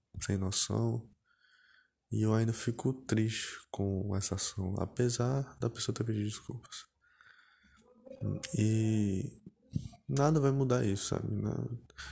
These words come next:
obviamente que eu não vou <laughs> morrer com essa mágoa, né? Tipo, eu vou ficar magoado até que vai realmente ter um dia que eu vou esquecer. E eu só vou lembrar se eu topar com essa pessoa na rua, se eu ver essa pessoa, sabe? Mas é, né?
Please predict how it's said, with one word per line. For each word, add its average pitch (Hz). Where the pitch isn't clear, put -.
obviamente 170
que 147
eu 143
não 139
vou 117
<laughs> -
morrer 107
com -
essa -
mágoa, 95
né? 98
Tipo, -
eu 147
vou 165
ficar -
magoado 170
até 175
que -
vai 170
realmente 156
ter 156
um 156
dia 117
que -
eu 110
vou 107
esquecer. 123
E -
eu 135
só 151
vou 147
lembrar 156
se -
eu 170
topar 123
com 117
essa -
pessoa 101
na 98
rua, 110
se -
eu 101
ver 101
essa 98
pessoa, 98
sabe? 95
Mas 220
é, 131
né? 139